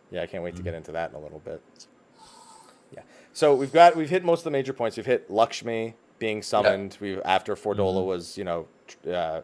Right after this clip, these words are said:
Speaker 1: it, uh, what's the, we were just talking about it before, the bridge, being with the V.
Speaker 3: Castel Veldana?
Speaker 1: Yeah, that
Speaker 2: Veldana,
Speaker 1: one.
Speaker 2: yeah.
Speaker 1: There you go, Castel
Speaker 2: Yeah.
Speaker 1: Veldana. Yeah,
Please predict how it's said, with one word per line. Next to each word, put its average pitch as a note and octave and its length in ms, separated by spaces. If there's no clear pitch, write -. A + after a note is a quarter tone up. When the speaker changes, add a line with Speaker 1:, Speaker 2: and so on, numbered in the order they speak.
Speaker 1:
it, F#2 280
uh, F2+ 160
what's F2 240
the, G2+ 160
we A#2 160
were C3 80
just C3+ 180
talking A#2 260
about F2+ 160
it E2+ 60
before, E2+ 300
the - 60
bridge, - 600
being F#2+ 140
with F#2 100
the - 80
V. D#2+ 320
Speaker 3:
Castel G2+ 380
Veldana? F#2 640
Speaker 1:
Yeah, G#2+ 200
that F2+ 160
Speaker 2:
Veldana, A2 160
Speaker 1:
one. B2+ 200
Speaker 2:
yeah. B2+ 60
Speaker 1:
There F#2+ 140
you E2+ 60
go, D#2 220
Castel F2 360
Speaker 2:
Yeah. D#2+ 80
Speaker 1:
Veldana. D2+ 280
Yeah, G#2+ 140